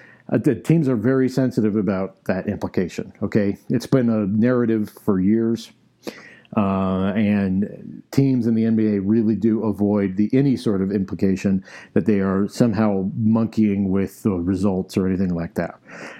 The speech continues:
Um, and, and you got, we gotta keep in mind here, folks, that the Nuggets didn't rest <laughs> anyone at all, all year. You know, if healthy players play, were, you know, if players were healthy, they played. Simply put,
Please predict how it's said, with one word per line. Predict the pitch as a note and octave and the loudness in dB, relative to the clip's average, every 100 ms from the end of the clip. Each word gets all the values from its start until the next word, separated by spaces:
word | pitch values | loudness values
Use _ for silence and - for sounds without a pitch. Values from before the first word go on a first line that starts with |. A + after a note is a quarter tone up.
| - | -4
Um, | G2 F#2+ F#2+ F#2 | -2 0 0 0
and, | A#2 A2 B2 | 0 0 2
and | B2+ C3 | 0 0
you | C#3 | 0
got, | A#2 D#3+ D3+ | 0 0 0
we | D#3 | 0
gotta | G#3 | 0
keep | D3 E3 | 0 0
in | B2+ | 2
mind | A2 A2 F#2+ | 0 0 -2
here, | F2+ | -4
folks, | - F2 - | -4 -6 -2
that | G#2 | -2
the | A#2+ | 0
Nuggets | A2+ E3 D#3+ | 0 0 -2
didn't | G#2+ B2+ G#2+ - | 0 0 0 -4
rest | F2 G3 - - - | -4 -2 -4 -6 0
<laughs> | |
anyone | C3+ A#2+ A2 G2+ G2+ - - | 0 2 0 0 -2 -4 -2
at | A#2 | 0
all, | A2+ F#2+ | 0 0
all | G2 G2+ | 0 0
year. | G2 G2+ - - _ - - - - | 0 -2 -4 -16 _ -20 -20 -12 -4
You | |
know, | F#2+ G2 | 0 0
if | A#2+ | 0
healthy | G2 E3 F3 | 0 2 0
players | - D3 C#3+ | 0 0 0
play, | - C#3+ B2 B2 | 0 0 0 -2
were, | A2+ A#2 A2 A2 A2+ - - | 0 2 0 -2 -8 -10 0
you | C3 | 2
know, | A2 | 2
if | A2 B2+ A2+ | 0 0 -2
players | - E3+ | 0 0
were | B2 | 2
healthy, | C#3+ D#3 | 0 0
they | F#2 F#2 | -4 -2
played. | E3 F3 E2+ - _ _ _ _ _ _ _ | -2 -2 -4 -10 _ _ _ _ _ _ _
Simply | - D#3+ A2+ A#2+ | 0 2 2 0
put, | C3 B2 | 0 -2